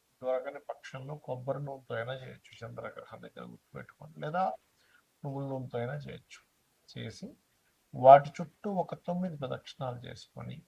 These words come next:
అదే ఆలయంలో ఉన్నటువంటి స్వామివారికి కానీ అమ్మవారికి కానీ ఒక మూడు అంటే మూడు ప్రదక్షిణాలు చేసుకొని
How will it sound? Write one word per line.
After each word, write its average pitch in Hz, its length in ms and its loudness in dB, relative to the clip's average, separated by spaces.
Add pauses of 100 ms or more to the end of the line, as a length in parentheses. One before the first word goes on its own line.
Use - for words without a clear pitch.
(1040)
అదే 131 260 -2 (280)
ఆలయంలో 127 640 2
ఉన్నటువంటి - 640 -14
స్వామివారికి 62 1000 -10
కానీ 62 220 -14 (220)
అమ్మవారికి 110 760 -10
కానీ 120 240 -14 (160)
ఒక - 180 -12
మూడు 175 440 -4 (120)
అంటే 170 260 -10 (120)
మూడు 127 160 -10
ప్రదక్షిణాలు 123 680 -12
చేసుకొని 110 480 -16